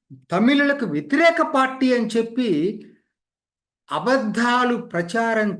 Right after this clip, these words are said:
చేసి చేసి తమిళనాట, మ్, వాళ్ళ మైండ్స్ అన్నిటిలో కూడా విషం కక్కినటువంటి ఆ వాతావరణంలో బీజేపీలో చేరటం అంటే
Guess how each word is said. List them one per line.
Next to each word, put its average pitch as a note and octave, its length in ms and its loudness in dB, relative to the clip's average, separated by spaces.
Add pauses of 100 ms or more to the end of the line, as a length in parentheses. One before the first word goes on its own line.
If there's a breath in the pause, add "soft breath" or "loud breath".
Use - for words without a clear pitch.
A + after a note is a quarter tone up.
(120)
చేసి A3 520 -2 (100)
చేసి A3 380 -2
తమిళనాట, G#3+ 880 -2 (800 loud breath)
మ్, C3+ 520 -4 (260 loud breath)
వాళ్ళ F3 280 0
మైండ్స్ A3+ 600 0
అన్నిటిలో B3+ 520 2
కూడా A#3 200 2
విషం G#3 640 -6
కక్కినటువంటి F3+ 1400 -4 (420 loud breath)
ఆ G3 380 0
వాతావరణంలో B3+ 1300 2 (320 soft breath)
బీజేపీలో D4 1300 2
చేరటం F#3+ 380 -2
అంటే D3+ 640 -6